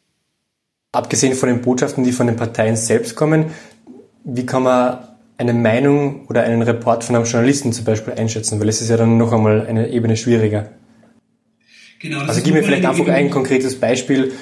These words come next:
Speaker 1: Was ist eine Variable? Sind es Eigenschaftswerte zum Beispiel, mit denen man
Speaker 2: Mhm.
Speaker 1: sagt, ähm, eine Partei wird so und so dargestellt?
Speaker 2: Also, ähm, wir haben tatsächlich auch, ähm, wenn wir die, diese Schulungen durchführen, haben wir immer auch Beispiele.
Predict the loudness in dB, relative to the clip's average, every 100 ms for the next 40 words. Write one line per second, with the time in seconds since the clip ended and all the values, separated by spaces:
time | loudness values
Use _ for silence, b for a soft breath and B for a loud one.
0 | B -6 0 0 0 -4 0 2 2 2
1 | 2 2 2 2 0 0 0 0 2 0
2 | 0 -2 0 0 0 -2 -2 0 -2 -2
3 | B B B B -4 0 2 2 2 -2
4 | -2 0 2 2 2 0 -2 -2 0 0
5 | 0 0 0 0 0 0 0 0 -2 -2
6 | -2 -6 _ _ -4 0 2 0 0 2
7 | 2 0 2 2 2 0 0 -2 0 -2
8 | -2 -4 -2 0 0 -2 -6 -6 0 0
9 | 0 0 -2 -4 -4 -4 0 2 4 2
10 | -2 -2 -2 0 2 2 0 -2 -2 0
11 | 0 0 0 0 0